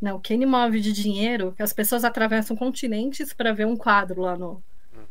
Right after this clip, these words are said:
Speaker 1: pra ver um Michelangelo, uma Capela Sistina.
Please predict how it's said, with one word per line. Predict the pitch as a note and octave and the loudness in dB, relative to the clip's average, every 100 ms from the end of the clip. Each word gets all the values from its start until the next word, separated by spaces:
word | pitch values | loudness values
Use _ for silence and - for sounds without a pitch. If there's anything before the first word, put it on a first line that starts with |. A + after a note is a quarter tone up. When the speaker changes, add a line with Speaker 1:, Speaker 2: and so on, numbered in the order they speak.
| - | -6
Speaker 1:
pra | F#3+ | -2
ver | G3+ G3+ | 0 0
um | F#3+ | -2
Michelangelo, | G3 - G#3 G#3+ A3+ G#3+ | -2 0 4 4 4 2
uma | |
Capela | G#3 G3+ G3+ | 2 0 -2
Sistina. | G#3+ G#3 - - B3 A#3+ A#3+ | -2 -6 -6 -2 0 0 -2